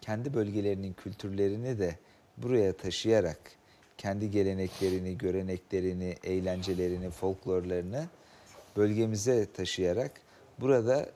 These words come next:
çok farklı bir kültürel atmosferin oluşmasına katkı sağlasınlar. Anadolu'nun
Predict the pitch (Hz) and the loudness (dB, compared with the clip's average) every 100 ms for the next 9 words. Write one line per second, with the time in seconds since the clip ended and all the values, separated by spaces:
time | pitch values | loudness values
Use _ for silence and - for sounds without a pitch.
0 | - 135 - 113 107 - 143 113 95 - | -6 -6 -2 -2 0 2 4 4 2 -4
1 | - - - - - 107 120 117 117 - | -12 -16 -20 -10 -6 -4 2 4 4 2
2 | 104 - 104 104 - 110 110 95 92 92 | -4 -2 -4 -2 0 0 0 -4 -4 -6
3 | 92 135 135 98 - 98 - 87 85 - | -6 -6 -6 -6 -8 -8 -2 0 0 -4
4 | - 71 - - - - - - - - | -8 -10 -14 -14 -18 -20 -20 -20 -20 -4
5 | 113 135 135 127 120 120 120 | 2 4 6 6 4 0 -4